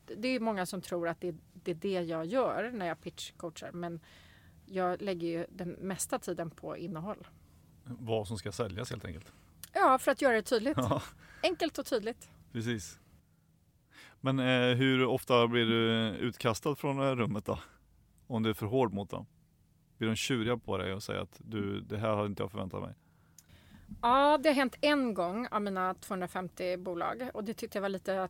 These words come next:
Speaker 1: tråkigt för att jag hann, ehm, så det har jag som regel nu, att man måste alltid köra två gånger med mig för att jag måste hinna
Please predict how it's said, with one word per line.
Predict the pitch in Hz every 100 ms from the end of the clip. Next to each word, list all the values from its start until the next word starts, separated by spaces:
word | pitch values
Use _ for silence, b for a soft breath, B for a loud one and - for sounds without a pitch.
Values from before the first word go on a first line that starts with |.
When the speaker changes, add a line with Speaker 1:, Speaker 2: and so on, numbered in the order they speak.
| -
Speaker 1:
tråkigt | - 214 214 185 - - 190 -
för | -
att | 190 - - B B B B B B -
jag | -
hann, | 202 220 214
ehm, | 208 - - - - - 131 113 - 202 196 196 - - -
så | - -
det | 202
har | 226 214
jag | 214 202 - - - - - -
som | - - 214 202
regel | 208 247 233 190 180
nu, | 175 175 185
att | 190 -
man | 196
måste | 202 208 - - - -
alltid | 208 185 160 - 185 180 170 185 - b b b b b b b b - - _ -
köra | - - 220 185 175
två | - - 196 190
gånger | 190 180 190
med | 202
mig | 165 -
för | - 180
att | -
jag | 190
måste | 190 202 151 - -
hinna | 214 - 208 175 175 175 170